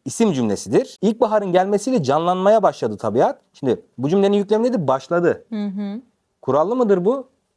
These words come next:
Speaker 2: Kesinlikle değil.
Speaker 1: Baştan gitti.
Speaker 2: Hı hı.
Speaker 1: Peki isim cümlesi midir hocam?
Speaker 2: Başlamak bir fiildir.
Speaker 1: O
Speaker 2: Fiil
Speaker 1: zaman
Speaker 2: cümlesi.
Speaker 1: fiil cümlesidir. Yine gider. Peki birleşik cümle midir hocam bu cümlemiz?
Speaker 2: İçerisinde fiilimsi olduğu için biz birleşik cümle deriz.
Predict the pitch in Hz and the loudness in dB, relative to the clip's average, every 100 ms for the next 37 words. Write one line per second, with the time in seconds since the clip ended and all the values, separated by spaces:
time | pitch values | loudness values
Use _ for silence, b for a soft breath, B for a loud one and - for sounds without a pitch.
0 | _ _ _ _ 196 190 196 185 208 202 | _ _ _ _ -12 -10 -12 -10 -8 -6
1 | 180 120 127 123 - 190 202 196 - 151 | -8 -2 -2 0 -2 0 -2 -4 0 4
2 | 135 120 110 101 - b b _ - 190 | 4 4 4 2 -2 b b _ -4 -2
3 | 208 107 - _ 139 - 247 247 226 175 | 0 -2 -4 _ -8 0 0 2 0 0
4 | 151 139 139 135 208 254 - 190 190 185 | -2 -2 -2 0 -2 -4 -12 -12 -10 -10
5 | 196 190 185 277 330 247 269 233 214 330 | -12 -14 -12 -14 -10 -8 -8 -8 -10 -12
6 | _ - 101 160 202 185 165 147 113 - | _ -6 -2 -2 0 0 2 0 0 -2
7 | 113 180 - 120 180 123 107 175 - - | -4 -4 -2 0 0 0 0 0 -2 -6
8 | 160 220 151 147 160 262 262 262 202 147 | -2 0 0 0 0 -2 -4 0 2 2
9 | 135 127 127 120 123 131 254 - _ _ | 2 2 -2 -2 -2 -2 -4 -8 _ _
10 | _ _ 440 415 269 277 330 311 269 254 | _ _ -6 -6 -6 -8 -8 -6 -4 -4
11 | 254 302 269 226 226 196 - 427 494 - | -4 -4 -2 -2 -4 -6 -8 -10 -10 -12
12 | 277 240 240 254 285 226 196 302 233 - | -10 -8 -8 -8 -10 -10 -8 -6 -8 -8